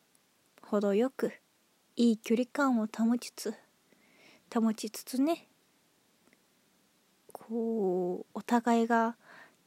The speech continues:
嫌いにならない距離を探しつつ、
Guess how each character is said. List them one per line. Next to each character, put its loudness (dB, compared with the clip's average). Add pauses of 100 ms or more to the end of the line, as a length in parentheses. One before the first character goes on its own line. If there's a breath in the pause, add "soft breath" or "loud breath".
嫌 6
い 4
に -2
な 4
ら 4
な 4
い 2
距 -2
離 0
を -6
探 0
し -6
つ -8
つ、 -14